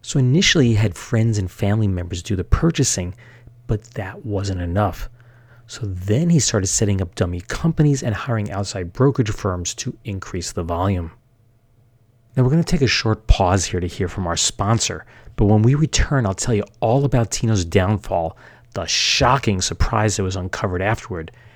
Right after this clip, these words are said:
how J F K's assassination ties into this whole thing, and the way that one of the richest men in the world today made a good chunk of change off of everyone else's misfortune.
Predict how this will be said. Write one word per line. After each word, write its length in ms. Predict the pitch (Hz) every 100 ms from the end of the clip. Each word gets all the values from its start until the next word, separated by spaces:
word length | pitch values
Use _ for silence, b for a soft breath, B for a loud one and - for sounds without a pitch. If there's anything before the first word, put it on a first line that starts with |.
| b
how 200 | - 110
J 440 | 98 92 113 107 139
F 160 | 131
K's 380 | - - 120 113
assassination 920 | 92 - - 104 101 95 95 117 117
ties 360 | 98 - 95 98
into 140 | 101
this 200 | 92 92
whole 180 | - 98
thing, 460 | - 147 151 104 98 _ _ _ _ _
and 160 | - 90
the 60 | 87
way 260 | 92 101
that 120 | 92
one 160 | 87 92
of 60 | 85
the 120 | 82
richest 680 | 78 92 120 - 131 - 104
men 200 | 101 107
in 100 | 104
the 60 |
world 280 | 92 104 107
today 460 | - 123 120 95 - B B
made 200 | 107 92
a 140 | 87 85 -
good 260 | - 107 101
chunk 320 | - 110 101
of 80 | -
change 460 | - 139 120 101 95
off 200 | 87 -
of 140 | - -
everyone 420 | 101 90 95 95 85
else's 340 | 85 92 87
misfortune. 720 | 90 - - 87 - - 82